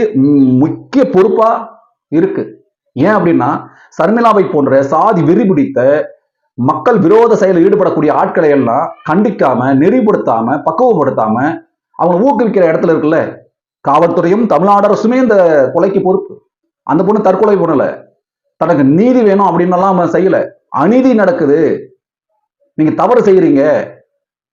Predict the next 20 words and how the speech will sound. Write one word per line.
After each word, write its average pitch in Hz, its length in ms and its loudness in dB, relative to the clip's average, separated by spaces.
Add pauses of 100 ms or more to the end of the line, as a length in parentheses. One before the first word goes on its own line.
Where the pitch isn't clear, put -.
(460)
அப்போ 143 200 -2 (380)
அந்த 143 260 0
பொண்ணை 180 580 -2
தற்கொலை 226 320 2
பண்ணிக்கிச்சு 165 420 0
அப்படிங்கிற 160 380 2
அந்த 143 220 0
செய்தியெல்லாம் 170 680 0 (300)
மடத்தனமானது, 175 840 0 (460)
இன்னும் 220 340 0
சொல்ல 165 140 0
போனா 185 160 -2
அறிவுக்கு 180 420 0
புறம்பானது. 196 540 -2 (1000)
காவல்துறை, 175 500 0
அது 143 280 -2
குறிப்பு, 196 380 0 (100)
குறிப்பா 156 400 -2 (460)
சர்மிளா 185 500 2
தான் 185 220 0